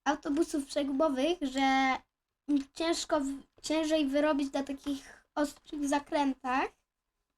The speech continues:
Bo jakbyśmy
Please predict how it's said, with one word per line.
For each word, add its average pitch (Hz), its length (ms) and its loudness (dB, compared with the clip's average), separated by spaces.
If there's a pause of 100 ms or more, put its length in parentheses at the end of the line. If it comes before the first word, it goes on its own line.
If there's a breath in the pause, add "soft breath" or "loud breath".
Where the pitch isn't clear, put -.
(1300)
Bo 269 60 -4
jakbyśmy 302 1300 0